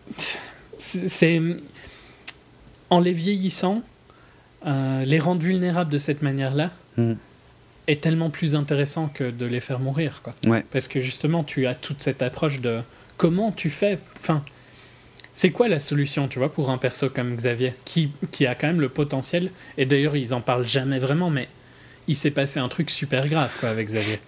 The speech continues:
Speaker 2: Ouais, ouais, ouais.
Speaker 1: Euh,
Speaker 2: Il, il parle de l'incident de Westchester. Alors, Westchester, c'est, euh,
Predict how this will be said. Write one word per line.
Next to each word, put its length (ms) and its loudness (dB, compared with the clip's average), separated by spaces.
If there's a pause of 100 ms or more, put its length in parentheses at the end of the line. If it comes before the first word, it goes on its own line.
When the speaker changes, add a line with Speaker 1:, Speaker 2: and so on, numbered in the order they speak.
(100)
Speaker 2:
Ouais, 320 6
ouais, 160 2
ouais. 180 2 (280)
Speaker 1:
Euh, 440 0 (600)
Speaker 2:
Il, 60 4
il 80 2
parle 260 4
de 80 2
l'incident 540 2
de 100 2
Westchester. 760 4
Alors, 200 4
Westchester, 800 2
c'est, 340 2
euh, 300 0